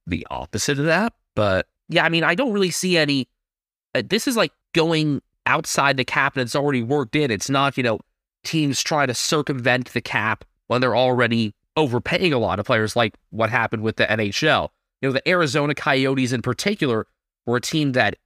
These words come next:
Speaker 2: took on all these old players' contracts knowing they wouldn't play and just said,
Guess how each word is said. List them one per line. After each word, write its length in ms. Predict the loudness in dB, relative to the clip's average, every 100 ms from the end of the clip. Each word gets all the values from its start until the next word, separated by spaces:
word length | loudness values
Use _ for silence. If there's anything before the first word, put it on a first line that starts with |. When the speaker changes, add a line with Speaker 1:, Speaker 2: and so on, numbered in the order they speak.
| _ -2
Speaker 2:
took 240 | -2 2
on 240 | 2 2
all 340 | 0 2 2 2
these 420 | 0 -2 -2 -6 _ _ _ -4
old 260 | 0 0 0
players' 320 | 0 0 0
contracts 560 | -2 -2 0 -2 -2 -2
knowing 240 | -2 0
they 80 | 0
wouldn't 300 | 0 -2 0
play 220 | 0 0
and 60 | -2
just 160 | -2
said, 220 | -2 -4